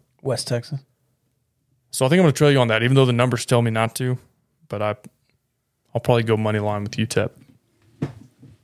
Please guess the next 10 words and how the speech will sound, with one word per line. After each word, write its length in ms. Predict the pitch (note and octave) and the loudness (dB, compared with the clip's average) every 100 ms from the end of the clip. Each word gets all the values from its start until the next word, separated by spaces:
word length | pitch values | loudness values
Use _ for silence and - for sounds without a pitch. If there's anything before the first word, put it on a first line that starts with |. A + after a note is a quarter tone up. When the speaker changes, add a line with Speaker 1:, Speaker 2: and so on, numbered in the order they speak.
| _ _ _ _ _ | _ _ _ _ _
Speaker 1:
Yeah, 240 | - F#3+ B2 | 0 2 2
and 220 | B2+ B2+ | -2 -4
you 80 | C#3+ | -2
might 140 | B2+ | -2
as 80 | G2+ | -4
well 120 | G#2 D2 | -6 -6
at 80 | |
that 140 | - G1+ | -8 -10
point. 200 | - - _ _ _ _ _ - | -10 -12 _ _ _ _ _ -6
Speaker 2:
Right. 220 | A2 G#2 | -4 -4